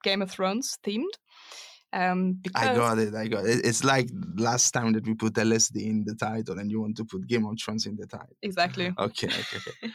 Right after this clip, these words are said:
Speaker 1: <laughs>
Speaker 2: Th-, this is very smart of you. Uh,
Speaker 1: We say Game of Thrones and then people click and
Speaker 2: of
Speaker 1: then they
Speaker 2: course,
Speaker 1: get, uh,
Speaker 2: of course. There's also the
Speaker 1: geographical indication.
Speaker 2: new, the spin-off now. It was
Speaker 1: Yeah.
Speaker 2: recently, yeah.
Speaker 1: So now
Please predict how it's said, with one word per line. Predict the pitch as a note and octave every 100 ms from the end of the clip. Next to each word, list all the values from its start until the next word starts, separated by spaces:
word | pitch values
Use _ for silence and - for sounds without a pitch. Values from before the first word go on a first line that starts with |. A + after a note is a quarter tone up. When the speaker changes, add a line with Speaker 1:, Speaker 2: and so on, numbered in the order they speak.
| -
Speaker 1:
<laughs> | -
Speaker 2:
Th-, | B2 A2+
this | B2
is | A2
very | A2 A2+
smart | A2 G#2 G#2+ G#2+
of | G2+ G#2+
you. | A#2+ A#2 - -
Uh, | F2+ - -
Speaker 1:
We | G3+
say | F#3+ A3
Game | A3 G#3
of | F#3+
Thrones | G3 G#3 A#3+ -
and | F#3
then | F#3+
people | F#3+ - F3+
click | - G#3 -
and | C#3+
Speaker 2:
of |
Speaker 1:
then | D#3+
they | F#3
Speaker 2:
course, | G3 D3+ A2+ A2+ A#2+
Speaker 1:
get, | -
uh, | -
Speaker 2:
of | B2+ -
course. | B2
There's | C3+ D3+
also | G3 F#3+ C#3+
the | C3+
Speaker 1:
geographical | C3+
indication. | C3+ B2+ B2 A#2+ A#2+ A#2+
Speaker 2:
new, | A#2+
the | A#2
spin-off | - - C#3 - - -
now. | - F#2 - - - _ _ _ _ _ _ _ _ _ _ _ _ -
It | A2
was | A2+
Speaker 1:
Yeah. | G#2+
Speaker 2:
recently, | A#2 A#2 G#2 -
yeah. | A#2+ A2+
Speaker 1:
So | -
now | G3+ G3+ A3+ A3